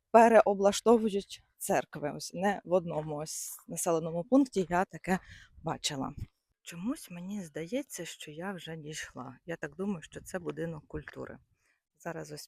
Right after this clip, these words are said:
підійду ближче, почитаю. І якщо, то зв'яжуся з тією жінкою,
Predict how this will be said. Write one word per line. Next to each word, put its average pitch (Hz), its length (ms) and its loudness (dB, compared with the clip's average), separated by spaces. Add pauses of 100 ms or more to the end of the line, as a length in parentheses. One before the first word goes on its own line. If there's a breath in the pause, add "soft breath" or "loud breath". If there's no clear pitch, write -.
підійду 165 360 -8
ближче, 175 440 -4
почитаю. 226 640 -2 (480)
І 180 100 -4
якщо, 175 340 -4
то 170 160 -4
зв'яжуся 156 560 -6
з - 80 -8
тією 165 300 -6
жінкою, 165 680 -4